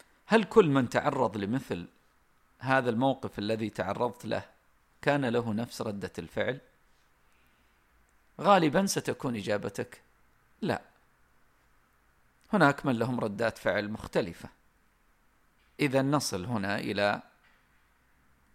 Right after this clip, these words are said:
نتيجة مفادها أنه يوجد اختيارات أخرى غير الاختيار اللي أنت اخترته. هذا بحد ذاته تفكيك للفكرة والمعتقد اللي موجود عند كثير من الناس،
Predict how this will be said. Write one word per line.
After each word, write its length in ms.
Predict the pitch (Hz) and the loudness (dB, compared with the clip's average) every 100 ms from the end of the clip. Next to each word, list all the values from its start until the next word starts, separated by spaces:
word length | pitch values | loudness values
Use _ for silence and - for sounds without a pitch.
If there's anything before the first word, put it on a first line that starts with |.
| _ _ | _ _
نتيجة 480 | 127 127 160 127 123 | -2 2 2 4 2
مفادها 640 | 127 127 156 120 120 135 | 2 4 4 4 0 0
أنه 260 | 139 135 147 | 2 0 4
يوجد 340 | 185 151 160 | 2 2 0
اختيارات 640 | 160 - 196 - 185 131 - - _ _ _ _ _ _ - | -2 -4 0 4 4 0 -6 -20 _ _ _ _ _ _ 2
أخرى 420 | 190 - 123 135 | 2 6 8 8
غير 300 | 139 160 143 | 10 8 8
الاختيار 520 | 120 117 - 123 117 | 0 -6 2 2 2
اللي 200 | 113 117 | 0 -2
أنت 160 | 131 - | -2 -6
اخترته. 440 | - 92 - - - _ _ _ _ _ _ _ _ _ _ _ _ _ _ | -8 -10 -12 -18 -20 _ _ _ _ _ _ _ _ _ _ _ _ _ _
هذا 260 | - 175 170 | 8 10 10
بحد 380 | 147 139 139 123 | 6 2 0 6
ذاته 280 | 156 156 151 | 6 6 -2
تفكيك 540 | 120 - - 139 - | -4 -8 -2 -2 -2
للفكرة 500 | 110 101 151 - 110 | -8 -4 -6 -2 -2
والمعتقد 720 | 98 107 110 139 104 - 95 | -2 -2 -6 -4 -8 -6 -6
اللي 140 | 98 101 | -4 -4
موجود 380 | 98 101 135 | -4 -4 -4
عند 160 | 107 107 | -4 -6
كثير 340 | - - 143 | -8 -4 -2
من 160 | 110 107 | -2 -4
الناس، 460 | 95 90 87 - | -6 -6 -8 -10